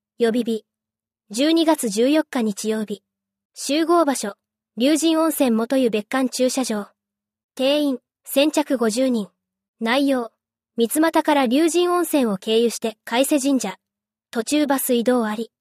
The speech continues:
お問い合わせ、龍神教育事務所。電話番号、ゼロ七三九七八ゼロ三ゼロ一。共通。対象、小学生以上。小学生は保護者同伴。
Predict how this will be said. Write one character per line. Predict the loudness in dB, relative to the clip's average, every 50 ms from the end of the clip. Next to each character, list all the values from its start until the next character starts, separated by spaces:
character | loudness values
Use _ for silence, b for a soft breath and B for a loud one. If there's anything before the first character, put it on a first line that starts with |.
| _ _ _ _ _ _ _ _ _
お | -8 -2
問 | 0 2 2 2
い | 2
合 | 2
わ | 0 0
せ、 | -2 -4 -6 -8 -10 _ _ _ _ _ _ _ _ _
龍 | 0 2 2 2 2
神 | 2 2 0 0
教 | 2 2 2 2
育 | 2 2 0 -2
事 | -2 0
務 | 0 0
所。 | 0 -2 -4 -6 -8 _ _ _ _ _ _ _ _ _ _ _ -2
電 | 0 2 2 2
話 | 2 2 2
番 | 2 2 0 0
号、 | 0 -2 -4 -4 -8 _ _ _ -2
ゼ | 0 2 4
ロ | 4 4
七 | 2 2 0 0
三 | -2 -2 -2 -2 -2
九 | -2 -4 -6 -6 -6 -8 _ _ _ _ _ _
七 | -4 0 0 0 0
八 | -2 -4 -8 -10 -12 -14 _ _ _ _ _ -2
ゼ | 2 2 4
ロ | 4 2
三 | 2 0 0 0 0
ゼ | 0 0
ロ | -2 -2
一。 | -4 -8 -10 -12 -14 -14 _ _ _ _ _ _ _ _ _ _ _ _
共 | -6 -2 -2 -2
通。 | -2 -2 -4 -4 -4 -4 -6 _ _ _ _ _ _ _ _ _ _ -6
対 | -2 -2 -2 0
象、 | 0 0 0 0 -2 -4
小 | -4 -2 2 2 2 2
学 | 2 -2 -2
生 | -2 0 0 2 2
以 | 0 0
上。 | 0 -2 -2 -2 -6 -10 _ _ _ _ _ _ _ _ _
小 | -4 0 2 2 4
学 | 4 2 2 0
生 | 0 0 0 0
は | 0 -2
保 | -4 -6 -2 0
護 | 0
者 | 0 0 -2
同 | -4 -4 -6 -8
伴。 | -8 -10 -12 -12